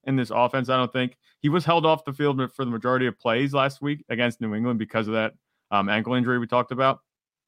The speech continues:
He now has two weeks to recover, essentially, before he gets back on the field. And that's only good news for him. He should come back to be a hundred percent. And even in a tough matchup with Dallas, like we said,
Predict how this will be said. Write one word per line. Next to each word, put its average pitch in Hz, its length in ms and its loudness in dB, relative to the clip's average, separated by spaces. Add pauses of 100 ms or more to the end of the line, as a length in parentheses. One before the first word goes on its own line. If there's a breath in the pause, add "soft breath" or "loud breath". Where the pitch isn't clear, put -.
(200)
He 139 100 2
now 147 160 4
has 147 260 0
two 147 220 0
weeks 139 360 -2
to 131 100 -6
recover, 120 540 0 (220)
essentially, 156 520 -2 (320 soft breath)
before 135 240 4
he 131 80 2
gets 127 160 0
back 123 240 2
on 127 80 0
the 113 80 0
field. 127 360 -4 (160 soft breath)
And 127 120 0
that's 147 180 2
only 131 180 2
good 117 160 0
news 113 200 -2
for 120 80 -4
him. 110 80 -2
He 113 80 -2
should 131 180 -2
come 123 140 0
back 113 200 2
to 113 80 -10
be 110 120 -2
a 104 60 -2
hundred 107 240 -4
percent. 101 320 -6
And 110 100 -4
even 180 200 2
in 165 60 2
a 147 60 0
tough 139 180 0
matchup 123 320 0
with - 100 -16
Dallas, 101 320 0
like 117 140 -4
we 110 60 -8
said, 101 200 -4